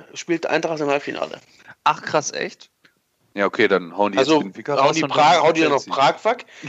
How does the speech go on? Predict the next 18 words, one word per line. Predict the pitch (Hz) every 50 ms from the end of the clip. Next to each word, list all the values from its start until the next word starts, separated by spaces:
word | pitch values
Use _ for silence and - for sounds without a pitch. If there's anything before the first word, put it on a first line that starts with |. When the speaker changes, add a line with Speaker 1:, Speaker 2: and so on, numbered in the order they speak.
| - - -
Speaker 1:
weg, | 160 180 208 208 -
dann | 175 160 147
dreißigtausend | 139 156 170 175 196 180 - 185 175 180 170 156 - -
Frankfurter | - 165 175 175 190 185 175 185 175
in | 139 160 156
Prag | 139 - 156 165 190 -
in | 196 175
der | 160
Goldenen | 143 151 160 160 156 151 143
Stadt | 139 - - 196 214 - 185
und | 175 165
dann | 170 170 170
geht | 190 175
das | 170 -
ab | 139 165
nach | 175 160 147
Baku. | 139 147 151 156 - 147 123 110 - _ _ - - - - - - - - - _ _ _ -
Speaker 2:
<laughs> | 147